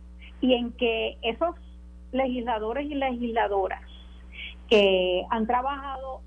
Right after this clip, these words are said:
en proyectos como los que estamos hablando, ahora mismo se está evaluando la Carta de Derechos de la Comunidad, de las personas de, de la comunidad L G B T T I Q plus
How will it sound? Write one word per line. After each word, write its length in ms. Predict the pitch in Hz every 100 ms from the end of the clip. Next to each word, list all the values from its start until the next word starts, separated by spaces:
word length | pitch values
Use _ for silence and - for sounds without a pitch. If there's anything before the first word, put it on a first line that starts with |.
| -
en 340 | - 220 208 208
proyectos 640 | 196 185 196 - 190 - - - - - -
como 220 | 233 214
los 140 | 208
que 120 | 196
estamos 360 | 208 208 208 247
hablando, 720 | 247 240 269 285 269 269 269 -
ahora 280 | 196 196 220
mismo 320 | 247 294 320
se 60 | 311
está 280 | - 226 240
evaluando 640 | 254 254 233 277 392 359
la 120 | 233
Carta 220 | 202 208 247
de 120 | 247
Derechos 380 | 240 254 302 262
de 80 |
la 100 | 240
Comunidad, 640 | 226 214 190 185 180 185 233
de 100 | 196
las 140 | 202
personas 420 | 185 185 185 226
de, 380 | 233 233 220 202 - - -
de 60 | 214
la 80 | 214
comunidad 540 | 214 202 196 185 190
L 180 | 220 220
G 160 | 233 220
B 140 | 214
T 160 | 220 208
T 560 | 214 208 196 190 180 -
I 180 | 233 226
Q 680 | 214 233 247 233 202 190 -
plus 340 | 233 214 240